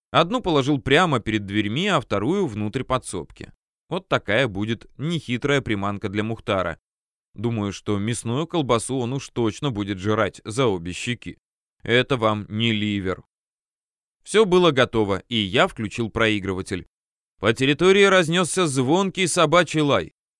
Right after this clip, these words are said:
Громкости магнитофона оказалось достаточно, чтобы лай Тузика звучал максимально естественно. Не знал бы, что это запись, так всерьёз подумал бы, что Тузик бросил свою будку и пришёл сводить с Мухтаром старые счёты.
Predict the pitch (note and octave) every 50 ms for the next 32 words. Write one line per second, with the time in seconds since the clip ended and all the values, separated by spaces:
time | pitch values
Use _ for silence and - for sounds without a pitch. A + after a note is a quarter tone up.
0 | _ - G#2 A2 A#2+ A2+ G2+ - G#2 F#2+ - G#2+ G#2 G2+ F#2+ F#2 G#2+ G2+ A#2+ A2
1 | - D#3+ D#3+ D3 C3+ B2+ - D#3+ D#3+ F#3+ G3 G3 F#3 D#3 E3 F#3 D#3+ - - C3+
2 | B2+ - - A2 - - A2+ G#2 - B2 A2+ A2 A2 A2 A2 G#2 F#2+ - - F#3+
3 | F#3 D#3+ F3 - D#3+ A#2+ A2+ G#2 G2+ - D3 D3+ D#3 B2+ A2+ G#2 - - G#2 G#2
4 | A#2 C3 A#2+ A#2 A#2 A#2 A#2 - - - D3 C3+ G2 - - F2 F2 E2 C#2+ -
5 | _ _ _ _ _ _ _ _ _ _ _ _ _ - G2 A#2 C3 A#2+ F2+ B2
6 | C#3+ D#3+ D3+ D#3 C#3+ - D#3 D#3+ D#3+ E3 E3 C3 A2 B2+ C#3+ C#3+ E3 D#3 - D#3+
7 | D3+ - - - B2+ A#2 A#2 D3 F3+ - - - G3 F3+ E3+ E3+ C#3+ C3 A#2+ G#2+
8 | A2 G#2 - - A#2 G#2+ F2 C3 C3+ B2 A2 B2 A2 G#2+ C3 C#3+ C3+ A2 - G#2
9 | G2 F2+ - G#2 G2+ G2+ G#2 G2+ B2+ D#3 E3+ - - G3+ F#3 - B2 A2+ G#2 -
10 | C3 C3+ A#2+ - A2 G#2 G2 G#2 A#2+ A2+ - A2+ G#2 F#2 - - A#2 A#2 A2 G#2+
11 | G2 - _ _ _ _ - - - - C#3+ A2+ F2+ F2+ E2+ - - - - -
12 | C3 G2+ F2 - -